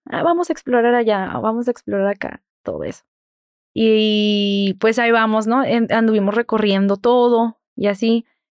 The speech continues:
Y dimos con una zona que le decían gimnasio.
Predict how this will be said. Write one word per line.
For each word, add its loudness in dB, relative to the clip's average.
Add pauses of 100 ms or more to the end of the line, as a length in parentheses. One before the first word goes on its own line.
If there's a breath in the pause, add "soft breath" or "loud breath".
(220)
Y 2
dimos 0
con 2
una 4
zona 0
que -2
le 4
decían 0
gimnasio. 2